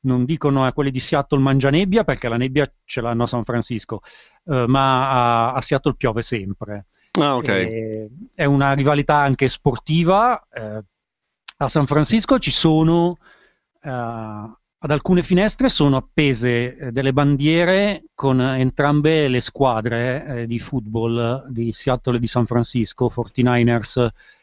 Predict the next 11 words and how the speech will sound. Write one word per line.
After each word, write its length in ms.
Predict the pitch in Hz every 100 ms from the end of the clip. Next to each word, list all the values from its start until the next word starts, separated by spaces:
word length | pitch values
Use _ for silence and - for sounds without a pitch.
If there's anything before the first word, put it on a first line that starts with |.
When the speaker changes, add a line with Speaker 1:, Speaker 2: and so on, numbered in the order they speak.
| _ _ _ _ _ _ _
Speaker 1:
e, 400 | 160 127 123 120 -
ehm, 840 | 131 113 110 110 110 110 107 110 -
Seahawks, 840 | - - 180 160 107 - - 139 180 160 -
Speaker 2:
Mhm. 320 | 120 123 170 - _
Speaker 1:
con, 360 | - 156 160 180
con 160 | 151
scritto 420 | 147 - 180 180 180
sotto, 680 | - 202 - 202 202 196 -
ehm, 800 | 143 123 120 117 113 107 104 110 370 -
"famiglia 500 | - 131 135 143 139
divisa". 680 | 131 120 110 98 110 104